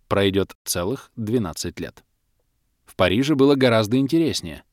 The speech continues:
Французский Смита до сих пор оставлял желать лучшего. Но теперь профессор, по крайней мере, был в состоянии вести продолжительные беседы с наиболее выдающимся экономическим мыслителем Франции.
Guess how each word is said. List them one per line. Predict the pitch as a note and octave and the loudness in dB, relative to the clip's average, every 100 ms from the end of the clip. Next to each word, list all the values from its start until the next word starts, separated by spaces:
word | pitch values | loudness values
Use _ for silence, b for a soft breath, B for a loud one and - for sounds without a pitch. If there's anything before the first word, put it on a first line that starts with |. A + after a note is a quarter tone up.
| _ _ _ _ | _ _ _ _
Французский | - A#2+ C#3 G3+ G#3 - F3 | 0 2 2 0 -2 -2 -2
Смита | - E3+ F3 D#3 | 0 0 0 2
до | C#3+ | 2
сих | D3 C3+ | 2 -2
пор | - G#3+ | -2 -2
оставлял | D3+ G#2 G2 F#2+ | 0 0 0 -2
желать | F#2+ A2+ G#2+ | 0 0 0
лучшего. | G#2+ - - C#2+ - _ _ _ - | -6 -10 -12 -14 -16 _ _ _ -2
Но | A2 | 0
теперь | B2+ B2 A3+ | 2 2 0
профессор, | A3 F3 E3 F#3+ F#3+ - | 0 0 2 2 2 0
по | - C3+ | 0 -2
крайней | C3 C3+ C3 | 2 2 2
мере, | C3 D#3 C#3+ | 2 2 0
был | A#2 D#3 | 2 2
в | A#2+ | 2
состоянии | A2 G2+ A#2 B2 B2 A2 | -2 -2 2 2 2 0
вести | G#2 G#2 - | 0 -2 -4
продолжительные | - G2+ G2 G2 G#2+ G2 F2+ F2+ | -4 0 0 0 -2 -4 -4 -4
беседы | E2+ F#2 E3 F#3 - _ | -2 -2 0 0 -2 _
с | - A#2+ | -4 2
наиболее | A#2+ C3+ G3 G3 | 2 4 2 4
выдающимся | C3 A#2+ D3+ E3 D3 C3 | 6 6 4 0 0 0
экономическим | A#2 G2+ F#2 F2+ A#2 - A2 | 0 -2 -2 -4 -6 -2 -2
мыслителем | G#2+ - F2 E2 F2 | -2 -4 -6 -6 -10
Франции. | F2+ F#2 D#2+ - C#2 | -8 -8 -6 -8 -10